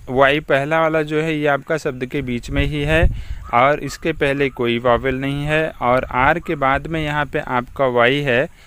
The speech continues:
और वाई के पहले कोई अन्य vowel नहीं है, इसलिए यहाँ पे हम इस वाई को बड़ी ई की मात्रा के रूप में यहाँ मिस्ट्री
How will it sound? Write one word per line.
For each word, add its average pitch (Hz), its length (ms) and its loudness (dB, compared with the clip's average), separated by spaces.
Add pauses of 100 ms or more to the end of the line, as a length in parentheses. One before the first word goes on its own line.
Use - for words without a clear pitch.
(200)
और 127 180 2
वाई 139 240 2
के 165 120 -4
पहले 151 360 0
कोई 135 280 0 (180)
अन्य 139 360 2 (100)
vowel 120 420 4
नहीं 110 300 -2
है, 101 160 -6
इसलिए 175 400 2
यहाँ 151 340 2
पे 147 160 -2
हम 127 300 0 (420)
इस 170 220 0
वाई 143 340 2
को 180 180 -6
बड़ी 147 360 2
ई 151 140 -6
की 147 140 -4
मात्रा 127 420 0
के 123 100 -4
रूप 120 140 -2
में 135 140 -4
यहाँ 139 240 -2
मिस्ट्री 147 720 -2